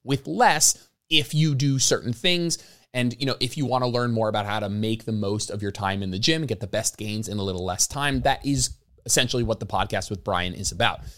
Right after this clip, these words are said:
So we talk about this topic of how much volume you need. We look a little bit more in depth in this study and some other studies. And then we kinda give some general recommendations of, like, how to get more out of your training time, like, how to get more out of less time. So go check that out. It'll be in the description. The next topic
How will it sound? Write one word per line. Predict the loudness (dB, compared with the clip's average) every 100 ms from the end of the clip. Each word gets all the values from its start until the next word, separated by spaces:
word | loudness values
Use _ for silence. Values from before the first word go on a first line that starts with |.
| _ _ _ -4
So |
we | 2
talk | 4 4
about | 2
this | 0 0
topic | 0 -2
of | -4
how | -4
much | -2
volume | 4 4 4 0
you |
need. | 0 0 0
We | -2
look | -2 -4 -4
a |
little | -2 -2
bit | -4
more | -4 -4
in | -2 -2
depth | 0 -2
in | -4 -2
this | 2
study | 2 2 -2 -6
and | -6
some | -2
other | 0 0
studies. | 0 -2 -2 -4 -8 -20 _ _ _
And | 0
then | 2
we | 2 2
kinda | -2 0
give | 0 0
some | 0
general | 0 0 0
recommendations | -2 -2 -2 -2 -2
of, | -4
like, | -6
how | -4 0 2 2
to | 2 0
get | 0 0
more | 0 2 2 2
out | -2 -2
of | -4
your | -4 -4
training | -4 -2 -4
time, | -6 -2 -2 -4
like, | -8 -6
how | -4
to | -2
get | -4 -2
more | -2 0 0 -2
out | -8
of | -8
less | -6 -2 -2
time. | -4 -14 -20 -18
So | -16
go | 0 2
check | 2 0
that | 2
out. | 2 0 -2
It'll | -2
be | -2
in | -4
the |
description. | -6 -8 -8 -10 -16 -20 _ _ -20 -20 -20 _ _ _ -20 -20 -18 -20 _ _
The | 0
next | 4 4 4
topic | 2 0